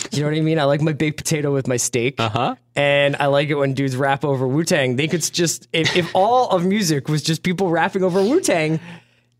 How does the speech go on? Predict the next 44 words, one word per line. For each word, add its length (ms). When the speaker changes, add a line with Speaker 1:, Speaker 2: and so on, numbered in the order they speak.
Speaker 1:
it's 160
a 40
desert 400
island 380
sound 320
to 60
me, 160
man. 320
And 80
I 100
think 160
it, 200
it 140
contains 420
multitudes. 680
And 220
I 80
remember 400
that 320
tape 240
came 180
out, 260
and 100
I 40
was 120
like, 140
"This 160
guy 140
sucks 460
at 80
rapping, 500
but 140
this 180
is 180
fucking 400
awesome." 520
Speaker 2:
Do 240
we, 140
do 200
you 120
think 240
people 320
check 420
for 640